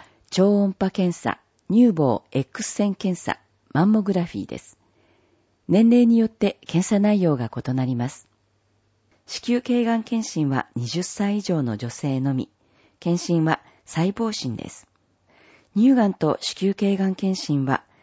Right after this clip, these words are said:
集団検診で保健センター、または医療機関検診で委託医療機関で検診ができます。申し込みが不要なのが、肺がん、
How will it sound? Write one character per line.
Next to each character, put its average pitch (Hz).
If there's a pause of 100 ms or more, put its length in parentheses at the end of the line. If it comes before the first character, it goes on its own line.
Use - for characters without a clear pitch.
(300)
集 190
団 180
検 180
診 147
で 127
保 120
健 151
セ 151
ン 147
タ 110
ー、 -
ま 143
た 160
は 143 (260)
医 156
療 214
機 -
関 226
検 226
診 156
で 131 (220)
委 135
託 196
医 202
療 202
機 -
関 156
で 117
検 123
診 123
が 123
で 123
き -
ま 113
す。 - (280)
申 220
し -
込 233
み 220
が 220
不 214
要 208
な 202
の 175
が、 139 (260)
肺 190
が 180
ん、 175